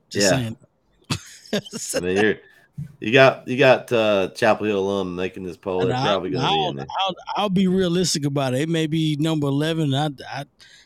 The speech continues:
Speaker 1: they, they could be number ten for all I care, but, yeah, they'll be in the poll.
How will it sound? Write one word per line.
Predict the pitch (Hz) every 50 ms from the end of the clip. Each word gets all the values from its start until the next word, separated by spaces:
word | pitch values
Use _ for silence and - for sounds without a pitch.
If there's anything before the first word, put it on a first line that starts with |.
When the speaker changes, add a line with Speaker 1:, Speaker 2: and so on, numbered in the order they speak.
| _ _ -
Speaker 1:
they, | 123 - 214 226
they | 165 156 143 175 196 190
could | 180 175
be | 156 175 175
number | 175 170 156 135 131
ten | - - - 180 202 202 175 151 135 123 120
for | 113 - 135
all | 135 143 147 151
I | 156
care, | - - 147 131 120
but, | 117 113 120 120 120 113
yeah, | 117 135 139 131
they'll | 123 147 170 170
be | 156 147 165 170 165 160 156
in | 143
the | 139 123
poll. | - - 160 160 156 143 127 117 -